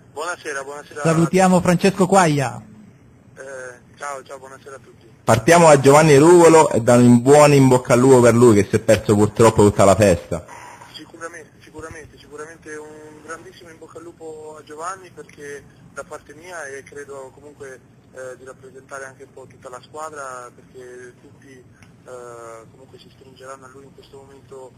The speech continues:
Speaker 1: purtroppo per lui, eh, difficile, siamo dispiaciuti, però conosciamo comunque la, la, la grandissima forza di volontà di Giovanni e siamo sicuri tutti quanti che si rimetterà,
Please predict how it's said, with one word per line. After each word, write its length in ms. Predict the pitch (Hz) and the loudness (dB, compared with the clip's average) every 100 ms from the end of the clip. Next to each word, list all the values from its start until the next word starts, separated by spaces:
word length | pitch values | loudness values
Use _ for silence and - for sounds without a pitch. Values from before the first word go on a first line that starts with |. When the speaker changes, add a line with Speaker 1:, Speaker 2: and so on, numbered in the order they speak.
| _ _ _ | _ _ _
Speaker 1:
purtroppo 460 | _ - 147 147 135 | _ -20 -20 -20 _
per 160 | 127 139 | -20 -20
lui, 520 | 147 143 139 135 131 _ _ _ | -20 -20 -20 -20 -20 _ _ _
eh, 420 | 131 131 131 131 123 | -20 -20 -20 -20 -20
difficile, 500 | 127 - 175 147 139 | _ -20 -20 -20 -20
siamo 200 | 143 135 | -20 -20
dispiaciuti, 580 | - - 143 - - | -20 -20 -20 -20 -20
però 480 | 160 143 143 143 135 - _ _ _ | -20 -20 -18 -18 -20 -20 _ _ _
conosciamo 640 | 139 139 - 156 151 147 139 | -20 -20 -20 -20 -20 -20 -20
comunque 420 | 143 147 _ 147 | -20 -20 _ -20
la, 300 | 143 139 135 | -20 -20 -20
la, 360 | 135 135 135 131 | -18 -20 -20 -20
la 140 | 135 135 | -20 -20
grandissima 480 | 139 147 156 156 139 | -20 -20 _ -20 -20
forza 260 | 147 - | -20 -20
di 60 | 139 | -20
volontà 340 | 139 139 139 | -20 -20 -20
di 100 | 131 | -20
Giovanni 520 | 135 135 151 160 151 143 | -20 -20 -20 -20 _ -20
e 320 | 139 131 127 _ _ _ | -20 -20 -20 _ _ _
siamo 180 | 131 131 | -20 -20
sicuri 480 | - 147 143 135 131 | -20 _ -20 -20 _
tutti 200 | 127 127 | _ _
quanti 300 | 135 139 _ | -20 -20 _
che 80 | 127 | _
si 80 | _ | _
rimetterà, 760 | _ _ _ 123 120 120 120 | _ _ _ -20 -20 -20 -20